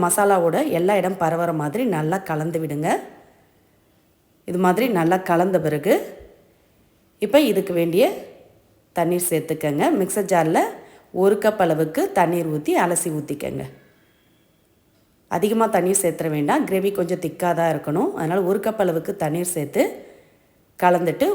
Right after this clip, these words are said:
உப்பு கரெக்டா இருக்கான்னு ஒரு முறை செக் பண்ணிக்கங்க. உப்பு பத்தாட்டி சேர்த்துக்கங்க. இப்ப இதோட ஒரு அரை டீஸ்பூன் அளவுக்கு கரம் மசாலா பொடி சேர்த்து கலந்துட்டு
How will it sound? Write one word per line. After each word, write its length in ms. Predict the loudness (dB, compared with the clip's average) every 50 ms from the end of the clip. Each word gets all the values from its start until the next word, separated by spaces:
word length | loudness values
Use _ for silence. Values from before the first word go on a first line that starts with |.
| 0 0
உப்பு 180 | -2 -2 -4 -2 0
கரெக்டா 320 | 0 0 0 0 2 2 2 2
இருக்கான்னு 300 | 2 0 -2 -2 0 -2
ஒரு 80 | -2 0
முறை 120 | 0 -2 -2 -2 -4
செக் 160 | -8 -6 -4 -4
பண்ணிக்கங்க. 480 | -2 -2 -2 -2 -2 -4 -2 0 0 0 0 0 -2
உப்பு 140 | -2 -4 -2 0 0
பத்தாட்டி 360 | 0 2 2 0 0 0 -2 -2 -2
சேர்த்துக்கங்க. 520 | -2 -4 -6 -8 -10 -8 -8 -8 -8 -8 -12 -14 -16 -20 -20 -20 -20 _
இப்ப 140 | _ -2 0 0
இதோட 220 | 2 2 2 2 2 4 4
ஒரு 100 | 4 4 4
அரை 120 | 2 2 0 -2
டீஸ்பூன் 360 | -4 -4 -4 -2 -2 0 0 0
அளவுக்கு 300 | 0 -2 -4 -4 -4 -2 0 2
கரம் 240 | 2 2 2 2 0 0
மசாலா 320 | 0 0 0 -2 -4 -6 -6 -8
பொடி 180 | -10 -10 -12 -14 -18 _ _ _ _ _ _ _ _ _ _ _ _ _ _ _ _ _ -8 -2
சேர்த்து 300 | 2 2 2 2 2 0 -2 0 0 0
கலந்துட்டு 480 | 2 2 2 2 2 0 0 0 0